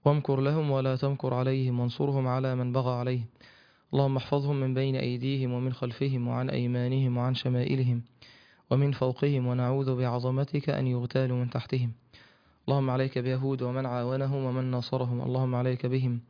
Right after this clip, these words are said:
فإنهم لا يعجزونك. اللهم إنا نجعلك في نحورهم، ونعوذ بك اللهم من شرورهم. آمين، آمين.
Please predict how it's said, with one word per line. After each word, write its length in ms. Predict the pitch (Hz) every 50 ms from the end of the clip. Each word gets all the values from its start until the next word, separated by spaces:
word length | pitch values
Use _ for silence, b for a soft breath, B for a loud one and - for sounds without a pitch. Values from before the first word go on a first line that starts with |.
| B B B B B B B B B B _ -
فإنهم 400 | - 127 131 131 127 123 123 127
لا 140 | 127 127
يعجزونك. 720 | 127 123 120 120 123 120 123 127 123 120 120 120 - - - - _ -
اللهم 260 | 131 127 127 123 123
إنا 200 | 123 127 127 127
نجعلك 460 | 123 123 120 127 120 123 123 120 -
في 180 | 120 - 127 123
نحورهم، 560 | 123 123 117 127 127 123 131 131 127 120 117 113 - B B B B B B B B B B B B _
ونعوذ 400 | - 127 131 127 127 131 127 127
بك 180 | 123 127 131 -
اللهم 380 | 127 127 123 123 123 127 127 127
من 220 | 127 123 123 120
شرورهم. 580 | 117 - 123 123 127 127 123 120 120 120 120 113 - - - _ _ _ _ _ _ _ _ _ _ _ _ _ _ _ _ _ _ _ _ _ _ _ _ B B B B B B B B B B B B B B _ _ _ _ 139
آمين، 420 | 131 127 127 127 127 123 120 123
آمين. 340 | - 123 123 123 120 117